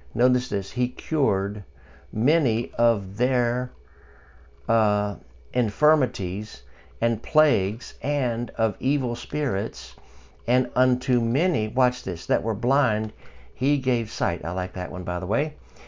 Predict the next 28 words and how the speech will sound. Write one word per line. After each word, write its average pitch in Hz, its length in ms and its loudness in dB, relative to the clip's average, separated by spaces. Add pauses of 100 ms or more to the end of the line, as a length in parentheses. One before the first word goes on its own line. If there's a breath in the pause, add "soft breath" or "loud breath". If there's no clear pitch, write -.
(160 loud breath)
"Then 139 680 2
Jesus 131 640 0
answering 143 640 -2
said 127 460 -2 (100)
unto 120 560 0
them, 101 300 0 (540 loud breath)
Go 147 300 4
your 202 320 4
way 127 460 2
and 113 340 -2
tell 143 340 4 (120)
John," 80 420 0
this 107 200 -2
is 110 100 -6
the 110 80 0
message, - 440 -6 (460 loud breath)
"what 127 300 4
things 147 500 0
ye 131 180 -2
have 113 260 -2
seen 92 460 -2 (680 loud breath)
and 117 200 2
heard, 95 440 -2
how 139 440 0
that 95 360 -4 (720 soft breath)
the 107 80 0
blind 127 560 2
see, 98 400 -2